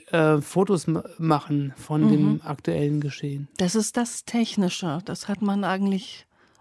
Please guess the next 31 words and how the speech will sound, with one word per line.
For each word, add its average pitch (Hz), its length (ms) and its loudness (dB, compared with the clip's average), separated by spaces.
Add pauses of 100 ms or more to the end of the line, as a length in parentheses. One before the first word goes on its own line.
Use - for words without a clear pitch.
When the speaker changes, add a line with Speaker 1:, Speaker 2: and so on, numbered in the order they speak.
(120)
Speaker 2:
an 196 180 2
vielen 226 340 4
Orten 185 320 0
der 180 140 4
Welt, 180 200 4
wenn 190 120 4
man 185 120 6
sich 196 180 2
neu 190 180 4
einrichtet. 196 580 2
Aber 175 260 -2
welche 190 300 2
Bilder 220 640 2 (440)
haben 202 380 2
Sie 185 240 0
selber 175 800 2
vor 190 220 -4
dem 175 180 0
inneren 185 440 0
Auge, 185 340 0
wenn 175 160 0
Sie 170 100 -2
an 165 120 -4
dieses 165 360 -2 (520)
Kriegsgebiet, - 720 -2
Bürgerkriegsgebiet 175 1000 -2
denken? 170 400 0
Was 160 160 -6
hat 175 120 -6
sich - 300 -10
eingebrannt? 170 1000 -6